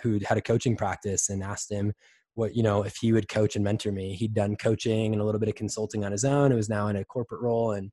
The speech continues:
um, so I wrote a check that hurt, you know, like, when you hire a coach or you invest in yourself, like, it should hurt a little bit.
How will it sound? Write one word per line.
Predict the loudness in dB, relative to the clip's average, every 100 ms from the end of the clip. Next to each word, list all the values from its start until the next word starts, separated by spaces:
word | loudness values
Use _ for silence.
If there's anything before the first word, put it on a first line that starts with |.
| _ -20 _ -6
um, | -2 -2 -4 -10 -4
so | 2
I | 4
wrote | 6 6 6 2 -2 -12
a | -8
check | -2 0 0 0
that | 0 0 -2 -4 _ _ _ -8
hurt, | 0 2 2 -2 _ _ 0
you |
know, | 2 4 2
like, | 0 2 2
when | 2
you | 2
hire | 4 2
a | 0
coach | 0 0 0
or | 0
you | 0
invest | 2 0 -2
in | -2
yourself, | -2 0 -2 -2
like, | -6 -6
it | -6
should | -6
hurt | -2 -2
a | -2
little | -2
bit. | -2 -4